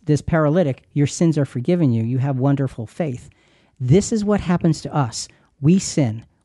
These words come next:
We go to God through Christ. We ask forgiveness. And our sins are pushed out of the way so that God can see us not through the eyes of the sin, but through the eyes of that repentance that we are showing as we approach,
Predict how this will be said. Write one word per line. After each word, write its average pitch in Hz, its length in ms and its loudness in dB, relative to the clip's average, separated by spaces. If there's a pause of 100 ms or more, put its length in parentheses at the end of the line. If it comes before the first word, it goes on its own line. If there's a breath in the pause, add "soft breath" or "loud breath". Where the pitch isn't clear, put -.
We 151 100 4
go 160 220 4
to 180 100 2
God 151 280 2
through 143 200 -4
Christ. 131 360 -2
We 131 140 2
ask 127 220 -2
forgiveness. 120 580 -4 (320 soft breath)
And 156 140 -4
our 151 140 -4
sins 175 300 0
are 147 120 0
pushed - 480 -4
out 147 240 0
of 139 160 -4
the 151 80 0
way 127 400 -2 (300)
so - 180 -6
that 131 160 -4
God 143 260 2
can 160 140 2
see 175 260 0
us 143 140 0
not 147 180 2
through 170 140 -2
the 165 160 2
eyes 175 240 4
of 175 80 0
the 180 80 0
sin, 127 400 0 (240 soft breath)
but 139 100 -4
through 156 160 -4
the 139 140 -2
eyes 143 280 0
of 139 100 -4
that 139 200 -2
repentance 131 720 -2 (300 soft breath)
that 135 180 -2
we 139 160 0
are 127 100 -4
showing 135 640 0 (280 soft breath)
as 139 200 0
we 131 140 2
approach, 127 500 -2